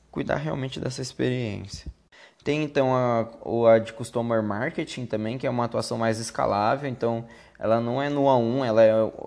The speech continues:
é tipo um pra vários. Ela é realmente proativa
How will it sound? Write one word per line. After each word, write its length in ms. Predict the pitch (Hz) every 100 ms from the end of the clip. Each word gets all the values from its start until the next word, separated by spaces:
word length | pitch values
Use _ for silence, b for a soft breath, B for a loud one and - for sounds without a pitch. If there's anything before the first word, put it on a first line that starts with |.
| 98
é 40 | 113
tipo 260 | - -
um 240 | 120 131 165
pra 180 | 151 123
vários. 680 | 110 107 120 165 180 - - b b b b
Ela 220 | - 120
é 40 | 120
realmente 480 | 107 143 151 156 -
proativa 920 | 139 143 143 - 120 156 170 180